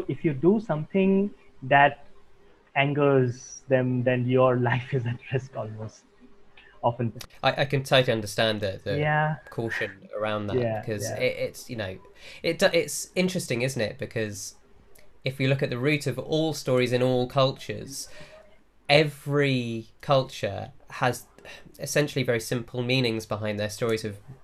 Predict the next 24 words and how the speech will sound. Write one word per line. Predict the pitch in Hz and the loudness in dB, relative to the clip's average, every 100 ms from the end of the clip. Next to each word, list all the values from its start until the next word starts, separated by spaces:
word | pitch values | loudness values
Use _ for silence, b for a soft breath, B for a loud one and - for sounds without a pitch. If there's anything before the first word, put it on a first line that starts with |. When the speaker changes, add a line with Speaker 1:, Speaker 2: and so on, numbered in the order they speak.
| - - | -20 -2
Speaker 2:
be | 120 | 0
a | 120 | 0
good | 117 - | -2 -2
person, | 113 113 - 110 107 | -2 -2 -2 -4 0
love | 113 110 | 0 0
your | 107 | -4
family, | - 107 107 107 107 104 - | 0 -2 0 -4 -4 -10 -8
eat | 123 110 | -6 -6
fantastic | - 107 107 107 - 113 | -4 -4 -4 -6 -6 -8
food. | - 139 - - 160 B | -4 -4 -6 -6 -6 B
Speaker 1:
<laughs> | 135 B | -10 B
Speaker 2:
Um, | 117 117 113 113 - | 4 6 4 0 2
and | 127 123 123 120 | 4 4 0 -2
it's, | 127 120 - - - - - - B B B B - | 0 0 0 -8 -10 -12 -16 -20 B B B B -2
it's | 143 135 | -2 -2
really | 127 143 156 160 151 143 139 131 127 - _ | 0 4 4 4 2 2 2 0 -4 -10 _
sad | - 143 135 110 107 - | 0 4 4 4 0 -8
how | - 117 113 110 110 110 110 - - _ _ _ _ _ - | -6 0 2 2 2 0 -2 -8 -20 _ _ _ _ _ -8
progressive | 143 139 147 143 135 | 0 4 6 4 -2
stories | 147 135 120 113 104 | 2 4 4 2 0
all | 135 135 | 2 4
around | 147 131 | 4 4
the | 110 | 0
world | 98 101 110 - | -6 -10 -12 -14